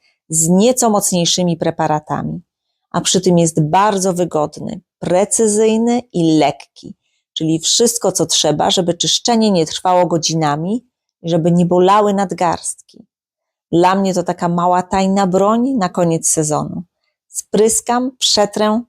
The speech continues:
i gotowe. Wszystko lśni i może spokojnie przeczekać zimę w garażu czy też w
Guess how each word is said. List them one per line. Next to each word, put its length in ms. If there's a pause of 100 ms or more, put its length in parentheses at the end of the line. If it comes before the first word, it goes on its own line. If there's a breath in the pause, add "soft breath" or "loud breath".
(160)
i 100
gotowe. 560 (100)
Wszystko 440
lśni 580 (400)
i 80
może 220
spokojnie 640
przeczekać 480
zimę 340
w 60
garażu 480
czy 160
też 320
w 100